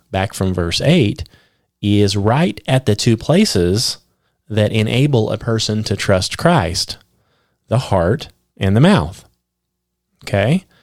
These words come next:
So you've got it just right there on your heart and with your mouth is all it takes. Okay? So basically, God will make sure that any person who really wants to know how to be saved will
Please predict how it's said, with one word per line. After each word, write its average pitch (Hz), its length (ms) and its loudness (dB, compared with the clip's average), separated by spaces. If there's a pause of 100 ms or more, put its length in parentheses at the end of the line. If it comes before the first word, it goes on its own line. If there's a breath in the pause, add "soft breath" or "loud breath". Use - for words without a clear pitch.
(280)
So 98 560 2
you've 101 220 0
got 127 220 2
it 104 100 -2
just 107 220 -2
right 117 200 2
there 156 200 2
on 170 100 4
your 190 140 4
heart 104 440 2
and 98 120 -2
with 107 160 -2
your 147 80 2
mouth 113 340 0
is 92 140 -2
all 90 220 0
it 135 60 -6
takes. - 500 -2 (1200)
Okay? 104 460 0 (760)
So 107 680 2 (200)
basically, 110 640 2
God 117 380 0
will 170 140 2
make 151 260 2
sure 170 380 2
that 101 240 -2
any 135 180 4
person 175 520 2
who 101 200 4
really 147 400 4
wants 196 380 4
to 185 100 2
know 185 440 6
how 104 180 2
to 98 80 2
be 95 120 -2
saved 123 600 0 (520)
will 120 680 4